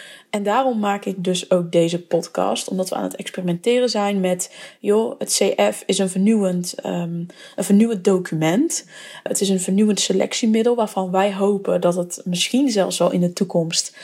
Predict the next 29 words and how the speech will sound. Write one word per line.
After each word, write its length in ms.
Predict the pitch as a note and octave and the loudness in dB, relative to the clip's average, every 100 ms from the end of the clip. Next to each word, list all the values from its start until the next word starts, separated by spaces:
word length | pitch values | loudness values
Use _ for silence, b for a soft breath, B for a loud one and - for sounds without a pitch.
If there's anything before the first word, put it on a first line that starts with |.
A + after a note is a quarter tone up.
| B | B
de 120 | - F#3+ | -2 0
plek 340 | G3+ F#3+ F#3+ | 2 0 -2
van 120 | - | -4
het 100 | G3 | -2
C 220 | - F3+ | 0 0
V 240 | F3 E3+ F3+ | 4 2 2
kan 180 | A#3 A3 | -2 0
overnemen. 760 | A#3 A#3+ A#3 A#3 A#3 A#3 D4+ F4+ B B B B _ _ | 2 2 -2 -2 0 0 0 -2 B B B B _ _
Maar 180 | G#3 - | 0 0
op 140 | F#3+ | 2
dit 160 | A#3 A#3+ | 2 2
moment 280 | A3+ G#3+ | 2 2
zijn 120 | G#3+ G#3 | 2 0
we 60 | |
aan 60 | G3+ | 0
het 100 | G3 | 2
kijken, 220 | F#3+ G#3 | 2 2
oké, 300 | - F#3+ G#3+ | 0 0 0
leuk, 360 | F#3+ F#3+ C4 C#4 | 4 4 4 -2
maar 120 | F#3+ | -4
het 120 | G3 | -2
C 240 | - G#3+ G#3 | 2 2 2
F 20 | |
is 120 | G3+ | -2
natuurlijk, 380 | G3 - G3 - G3 | -6 -4 -2 -2 -4
of 140 | F#3 | -4
het 240 | - - - | -10 -6 -2
C 280 | G3+ - | 2 0
F 160 | - - | -2 -10